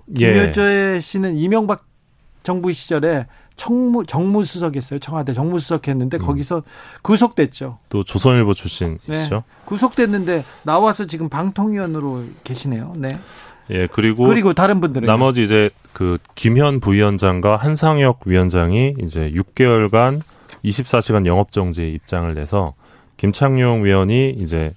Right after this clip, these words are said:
Speaker 1: 이 두 분의 의견에 이제 따르면서 이제 입장을 바꿨습니다.
Speaker 2: 네.
Speaker 1: 입장을 바꾸면서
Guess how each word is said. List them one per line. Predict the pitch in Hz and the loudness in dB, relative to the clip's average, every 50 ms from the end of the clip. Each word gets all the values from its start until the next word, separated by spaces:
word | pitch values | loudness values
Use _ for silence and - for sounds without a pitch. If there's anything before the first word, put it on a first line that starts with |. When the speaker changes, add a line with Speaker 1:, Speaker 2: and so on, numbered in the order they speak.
| - - | -4 -4
Speaker 1:
이 | 104 98 | -4 -4
두 | - - 104 113 | 0 0 0 2
분의 | 123 127 113 101 90 85 | 2 2 2 2 2 0
의견에 | 87 82 - 90 87 85 85 82 82 80 80 78 80 80 80 78 78 - _ _ _ | -2 -2 0 0 0 2 0 0 -2 -2 -2 -2 -2 -2 -4 -4 -6 -10 _ _ _
이제 | 90 80 82 78 - - | -14 -10 -10 -10 -10 0
따르면서 | - 117 131 143 139 123 107 90 92 | 2 2 2 4 2 0 0 -2 -4
이제 | 78 80 | -6 -6
입장을 | 82 90 - - 113 104 101 92 87 80 | -8 -8 -2 0 0 2 2 0 0 -2
바꿨습니다. | - - 80 - 120 113 - - 90 78 76 76 90 85 | -4 -10 -2 -2 -2 -2 -2 -6 -8 -8 -6 -6 -4 -4
Speaker 2:
네. | 76 - 151 | -4 -4 -4
Speaker 1:
입장을 | 160 - 95 92 | -2 -2 -2 -2
바꾸면서 | 85 - 80 - - 92 90 87 85 80 104 110 135 147 | -4 -6 -10 -6 -4 -2 -2 0 -2 0 0 0 0 0